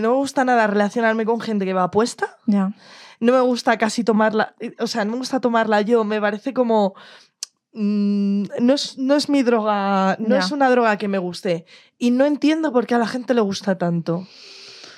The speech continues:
Speaker 2: Es que yo he conocido a gente que incluso ya te lo dice, que lo toma para continuar con su vida.
Speaker 1: Claro, ese es el problema, que la sociedad nos exige un nivel de vida
Speaker 2: Exacto.
Speaker 1: que necesitas eso, como ya el café, ¿pa' qué? Y encima, además, el chute de seguridad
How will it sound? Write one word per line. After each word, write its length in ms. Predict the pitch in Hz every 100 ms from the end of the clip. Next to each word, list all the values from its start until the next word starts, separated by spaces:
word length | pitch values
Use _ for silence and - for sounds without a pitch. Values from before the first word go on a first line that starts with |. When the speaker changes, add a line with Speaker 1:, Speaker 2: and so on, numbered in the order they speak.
| - - _ _ _ - - -
Speaker 2:
Es 160 | - -
que 100 | 302
yo 60 | 277
he 20 |
conocido 360 | 311 311 320 254
a 40 |
gente 340 | - 247 294
que 280 | 262 233 202
incluso 320 | 196 214 214
ya 100 | 220
te 100 | 208
lo 60 | 247
dice, 220 | 233 294
que 60 | 262
lo 140 | 226
toma 240 | 214 233 262
para 500 | 269 226 208 196 196
continuar 440 | 208 202 208 196
con 100 | 247
su 160 | 247 220
vida. 360 | 214 233 185 - - - 190
Speaker 1:
Claro, 160 | 302 285
ese 120 | 285
es 220 | 285 302
el 100 | 330
problema, 380 | 247 220 285 208
que 200 | 185 180 -
la 180 | 185 185
sociedad 300 | 202 202 214
nos 160 | 247
exige 340 | 262 - - 202
un 60 |
nivel 300 | 190 220 262
de 140 | 254 254
vida 440 | 269 269 285 403 _
Speaker 2:
Exacto. 520 | 202 214 196 196 202
Speaker 1:
que 180 | 226 202
necesitas 580 | 202 202 208 220 247 -
eso, 260 | 269 311 302
como 320 | 277 196 190
ya 320 | 208 180 214
el 140 | 269 214
café, 360 | 240 233 311 330
¿pa' 160 | 220
qué? 360 | 214 220 170 -
Y 160 | 226 214
encima, 380 | 202 196 220 254
además, 340 | 254 202 254 -
el 260 | 190 180 175
chute 300 | 220 196 269
de 140 | 247
seguridad 640 | 214 208 185 180 185 262